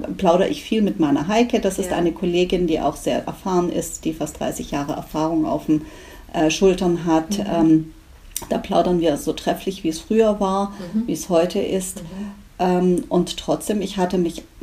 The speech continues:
Speaker 1: mit dem Markt beschäftigt.
Speaker 2: Mhm.
Speaker 1: Jetzt habe ich nicht, äh, da einen inhaltlichen Weg gegangen, aber ich habe mich wirklich in der Theorie und in der Praxis, äh,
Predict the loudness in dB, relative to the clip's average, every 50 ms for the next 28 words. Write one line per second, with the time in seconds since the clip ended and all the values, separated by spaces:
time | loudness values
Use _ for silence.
0 | -20 -6 -2 0 0 2 2 2 2 2 0 -2 -6 -8 -10 -8 -6 -6 -6 -6
1 | -6 -4 -4 -2 -2 -4 -6 -8 -8 -4 -2 0 0 0 0 0 -2 -2 0 0
2 | -2 -2 0 2 4 4 4 0 -4 -10 -8 -6 -4 -4 -4 -4 -4 -4 -2 2
3 | 2 4 4 4 2 0 0 0 0 2 2 0 -2 -2 -6 -6 -4 -4 -2 0
4 | 0 -2 -2 -2 -4 -6 -4 -2 -2 0 0 -2 -2 -2 -2 -2 -2 -2 -4 -2
5 | -4 -6 -4 -2 0 0 0 0 -4 -10 -18 -20 -20 -20 -20 -12 -2 2 2 2
6 | 2 2 -2 -4 -4 -4 -2 0 0 0 0 -2 -4 -6 -6 -4 -2 -2 -2 -2
7 | -4 -8 -6 -2 0 2 4 4 4 4 4 4 4 2 2 0 -2 -4 -4 -4
8 | -4 -4 -4 -4 -4 -2 -2 -4 -6 -8 -8 -8 -10 -8 -4 -4 -4 -4